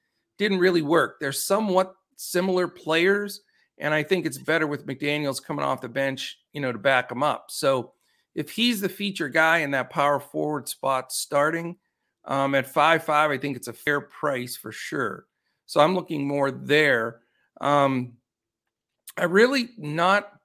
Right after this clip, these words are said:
too trustworthy in Beasley at all. He can throw some monster clinkers on the board. And, uh, I know his price has gone plummeted to three six. I remember last year, I think we paid seven K for him at one point.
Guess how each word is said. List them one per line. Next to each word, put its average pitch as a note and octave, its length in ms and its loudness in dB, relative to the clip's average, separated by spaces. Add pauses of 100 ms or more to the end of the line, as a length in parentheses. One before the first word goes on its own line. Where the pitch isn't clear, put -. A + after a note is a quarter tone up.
(420)
too G#3+ 220 -4
trustworthy F#3 720 0
in D3 160 -2
Beasley E3 720 -4
at B2 140 -2
all. D3 340 2
He B2+ 220 -12
can D#3 220 -6
throw D3+ 260 -2
some B2+ 360 -8 (440)
monster D#3+ 480 0
clinkers C#3+ 580 -6
on B2 100 -2
the B2 60 -4
board. C3+ 480 -2 (420)
And, C#3 420 0
uh, C3+ 220 2
I C#3+ 80 0
know D#3 240 2
his D3+ 160 0
price - 420 -4
has B2+ 140 -10
gone A#2+ 360 -4 (360)
plummeted D3 560 0
to B2+ 80 -8
three E3+ 320 -6
six. G#3 460 0
I E3+ 60 2
remember G3+ 400 0
last D#3 500 2
year, C3 360 -4
I - 420 -20
think C4 180 -4
we C#4 120 0
paid D#3 320 -2
seven F#3+ 420 0
K G#3+ 300 0
for - 200 -8
him A#2+ 280 -8
at G#2+ 80 -12
one A#2 260 -6
point. A2+ 340 -12